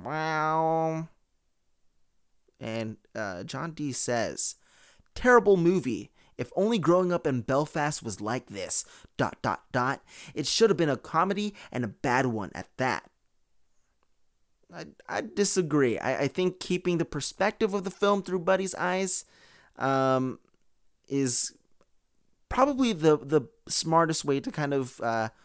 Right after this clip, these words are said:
show that, uh, that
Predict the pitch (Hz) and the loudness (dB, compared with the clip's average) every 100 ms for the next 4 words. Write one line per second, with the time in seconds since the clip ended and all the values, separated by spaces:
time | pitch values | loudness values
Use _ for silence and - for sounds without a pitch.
0 | _ _ - - 147 143 131 127 - 117 | _ _ -8 2 4 6 4 2 0 -2
1 | 110 104 120 _ _ _ _ _ _ _ | 0 -2 -6 _ _ _ _ _ _ _
2 | _ - 113 87 | _ -8 -6 -6